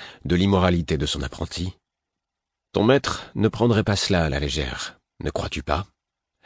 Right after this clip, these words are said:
D'après ce que tu me dis, il ne me paraît pas déjà très satisfait de toi,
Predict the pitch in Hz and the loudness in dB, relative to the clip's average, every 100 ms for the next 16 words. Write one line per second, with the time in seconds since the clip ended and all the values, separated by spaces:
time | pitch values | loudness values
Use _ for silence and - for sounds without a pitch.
0 | - - - _ 101 - 123 - 101 113 | -20 -20 -20 _ 0 2 2 2 2 2
1 | 110 139 147 127 - - - _ _ - | 4 4 2 0 -12 -20 -20 _ _ -2
2 | 98 104 110 - 98 98 87 80 82 82 | 2 4 4 4 2 2 2 0 0 0
3 | 71 64 - _ - - 73 - 82 98 | -2 -6 -14 _ -10 -6 -4 -4 -4 -4
4 | - 98 - 104 69 - | -2 -2 -2 -2 -2 -4